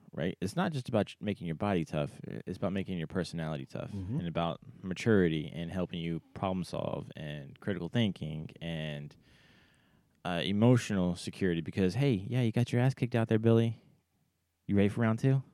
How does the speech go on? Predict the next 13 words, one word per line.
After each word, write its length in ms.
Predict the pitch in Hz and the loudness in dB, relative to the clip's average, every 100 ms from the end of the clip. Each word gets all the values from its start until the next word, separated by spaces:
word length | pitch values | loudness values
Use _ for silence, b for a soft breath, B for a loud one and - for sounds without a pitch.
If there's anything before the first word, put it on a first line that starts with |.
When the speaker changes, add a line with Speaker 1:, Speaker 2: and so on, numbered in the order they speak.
| _ - | _ -2
Speaker 2:
Yeah. 160 | 135 165 - | -2 -2 2
Speaker 1:
'Cause 120 | 110 | 4
it's 80 | 101 | 4
just 160 | 131 143 | 0 2
gonna 120 | 143 | 4
keep 160 | 156 | 4
coming, 320 | 147 170 135 139 _ | 4 4 2 -2 _
right? 200 | 120 139 | 0 2
Like 160 | 113 110 - | 4 2 4
what, 260 | 113 - | 2 4
uh, 200 | 104 95 | 2 0
Rocky 260 | 98 131 113 | 2 0 0
said 280 | - 95 | 0 0